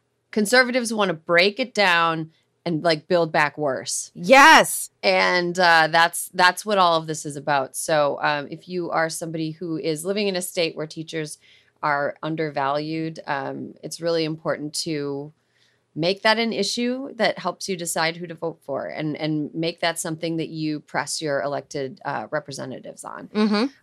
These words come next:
Speaker 1: Uh, okay, let's see. Okay, this is a s-, this story from this week is, like, bad all the way down.
Speaker 2: Oh, I know where you're going.
Speaker 1: There is nothing good about this story, but I think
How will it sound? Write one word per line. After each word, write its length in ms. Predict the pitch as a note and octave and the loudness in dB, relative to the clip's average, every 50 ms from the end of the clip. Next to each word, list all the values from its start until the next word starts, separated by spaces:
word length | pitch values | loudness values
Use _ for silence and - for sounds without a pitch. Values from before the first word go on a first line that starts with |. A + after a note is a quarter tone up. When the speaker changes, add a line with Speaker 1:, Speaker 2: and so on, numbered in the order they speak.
| _ - | _ 0
Speaker 1:
Uh, 360 | F#3+ F#3+ F#3+ F#3+ F#3 F#3 - - | 2 4 4 6 4 4 4 4
okay, 840 | C4+ D4 C#4+ - C4+ D4+ C#4 C4 A#3+ G#3+ G3 F#3 F3 E3 D#3+ D#3 D#3+ | 2 0 0 2 4 6 6 8 8 8 8 6 6 4 4 2 2
let's 260 | D#3+ E3+ F3 - - | 0 0 -4 -4 -10
see. 460 | - - - - F#3 E3+ D#3 D3+ - | -10 -8 -6 -6 -4 -2 -2 0 0
Okay, 300 | - A3 - G#3 C#3+ C3 | 0 0 4 4 2 4
this 320 | C#3 D3+ A3+ D#4+ - - F4 | 4 4 4 4 4 2 0
is 120 | F4+ - | 0 0
a 40 | F#4+ | 0
s-, 160 | F4 - - _ _ _ _ _ - | 0 0 -2 _ _ _ _ _ -2
this 220 | G3+ B3 D4 - | 0 2 2 2
story 760 | - - - A3 G3+ G3 F#3+ F#3+ F#3+ F#3 F#3 G3 F#3+ F#3+ F#3+ _ _ _ _ _ _ _ | 2 2 2 4 4 4 4 4 4 6 6 6 4 2 -2 _ _ _ _ _ _ _
from 160 | - F3+ F3+ | -2 0 2
this 240 | F3 E3+ F3+ - - | 2 2 0 -2 -2
week 320 | E3 D#3+ D#3 D3 - - - | 0 0 0 -2 -4 -2 2
is, 440 | E3+ D#3+ D3+ D3+ D#3+ D#3+ - - - _ - | 2 2 2 2 0 -2 -4 -6 -8 _ 0
like, 460 | E3 D#3 D#3 D3 - _ - - _ _ _ _ _ _ _ _ _ _ _ _ _ _ _ - | 2 2 2 2 0 _ -16 -20 _ _ _ _ _ _ _ _ _ _ _ _ _ _ _ -10
bad 420 | - D#3+ G#3+ A3 G#3+ G3 F#3 E3+ | -2 4 6 8 8 8 8 8
all 220 | E3+ C#3+ D3 D#3+ D3+ | 6 4 2 2 0
the 80 | D3 | -2
way 160 | C#3+ D3 C#3 C#3 | -4 -2 -2 -2
down. 340 | - - - - - F3 - _ _ - - | -2 -4 -4 -4 -6 -6 -10 _ _ -2 4
Speaker 2:
Oh, 440 | - F#3 F#3 F3 E3+ D#3 D3 C#3 - _ _ _ - | 8 10 10 12 10 10 8 4 -2 _ _ _ 6
I 120 | E3+ F3+ | 6 6
know 180 | F#3 F#3+ F#3 F3 | 8 8 8 8
where 80 | E3 D#3+ | 8 6
you're 160 | D3 C#3+ C#3+ | 4 0 0
going. 380 | - D3 C3 B2+ B2+ B2+ C3 - - | 2 2 2 2 0 -4 -6 -8 -10
Speaker 1:
There 320 | G3 F#3 G#3+ A3 A3 A3 | -4 2 4 4 6 6
is 180 | A3 G#3 F#3 G3+ | 4 2 2 2
nothing 520 | G3+ G3+ G3 G#3+ G#3+ A#3+ A3 G3+ F3 D#3 - | 4 6 4 4 4 2 0 0 0 0 4
good 220 | - F3+ F3+ E3+ | 6 6 6 6
about 300 | E3+ E3 D#3+ D#3+ D#3+ D#3+ | 6 6 4 4 4 2
this 240 | - E3 E3 D#3+ - | 0 0 0 2 0
story, 460 | - - - E3+ E3+ E3 E3 E3+ F#3 F#3 | -2 2 4 4 6 6 6 6 4 2
but 200 | F3 E3 D3+ - | 2 2 0 2
I 80 | E3 | 0
think 420 | D#3+ - - F3+ F3 E3 D#3+ - | -2 0 0 0 0 0 -2 -6